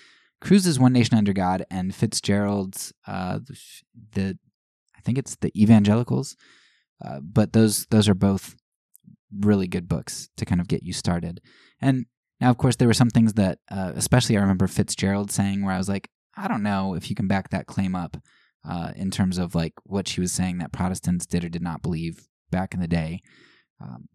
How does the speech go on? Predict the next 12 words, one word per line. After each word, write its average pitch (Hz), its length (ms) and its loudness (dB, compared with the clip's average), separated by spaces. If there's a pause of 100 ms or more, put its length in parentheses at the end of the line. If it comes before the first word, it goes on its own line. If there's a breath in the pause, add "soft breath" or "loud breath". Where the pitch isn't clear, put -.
but 82 460 0
they 110 180 4
were 104 120 6
minor 101 340 2
details. 87 640 -8
They 80 100 -4
were, 82 80 -4
like, 76 220 -12
theological 101 520 -2
details. 87 400 -4
They 92 80 -2
weren't 92 400 -6